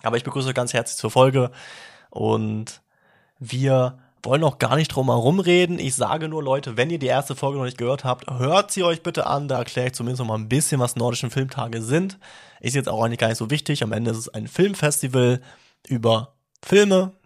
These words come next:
die gezeigt werden. Ich gucke mir sie an, erzähle ein bisschen darüber und wenn ihr Spaß dran habt, hört die mir zu. Guckt sie vielleicht einfach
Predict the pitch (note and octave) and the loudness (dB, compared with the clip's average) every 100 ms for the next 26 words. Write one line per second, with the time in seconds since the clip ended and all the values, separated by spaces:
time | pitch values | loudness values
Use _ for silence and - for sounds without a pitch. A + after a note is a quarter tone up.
0 | - E3 E3 D#3+ D3+ D3+ C#3 C3+ C3 B2+ | -8 -4 0 4 4 4 4 4 4 0
1 | F3+ - E3 C#3+ C3 A2+ D#3 D#3 E3 - | -2 0 0 0 0 2 2 2 -2 -10
2 | - - - D3+ D#3 C3+ - A#2 A2+ A2+ | -8 -6 0 4 4 4 4 2 4 6
3 | A2+ A2+ A#2 A2 A2 A2+ A2 - A#2 - | 6 4 -2 -4 -2 -2 0 2 2 2
4 | A#2+ A2+ A2 B2+ A#2+ A#2 A2+ F#3+ G3 G3 | 0 0 2 0 0 -4 0 2 0 -2
5 | - - - G#3+ - G3 F3+ E3+ - D3+ | -16 -2 0 2 0 2 4 4 4 4
6 | C#3 C3 | 6 4